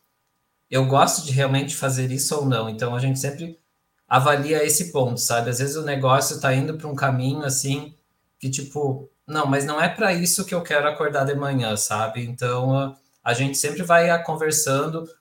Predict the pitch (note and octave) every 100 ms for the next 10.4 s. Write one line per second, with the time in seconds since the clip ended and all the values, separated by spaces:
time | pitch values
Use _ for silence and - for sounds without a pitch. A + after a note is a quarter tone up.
0 | - C3 B2+ B2+ C#3+ C3+ C3 C3+ C#3 C#3
1 | C#3+ C#3+ C#3+ C#3+ C3+ C#3 C#3 D3 D3 C#3+
2 | D3 D3 C#3+ C#3 - - A2 G#2 A2 A#2+
3 | B2 C#3 C3+ _ _ - B2+ C3 C#3 C3+
4 | C#3+ F#3+ - D#3 D3+ C#3+ C#3 C#3+ - C#3
5 | D#3 D3+ D#3+ D3 C#3+ C#3 B2+ B2 C3+ C3
6 | C3 B2+ - C3 C#3 C3+ B2+ A#2+ A#2 B2+
7 | D3 - _ _ - C#3 C#3 C#3 C3+ -
8 | C#3 C#3+ C#3+ C#3+ C#3+ C3+ B2+ C3+ C#3 C#3
9 | - C3 C3+ C3+ C#3+ C#3 - C#3 C#3 C3+
10 | C3 - A2+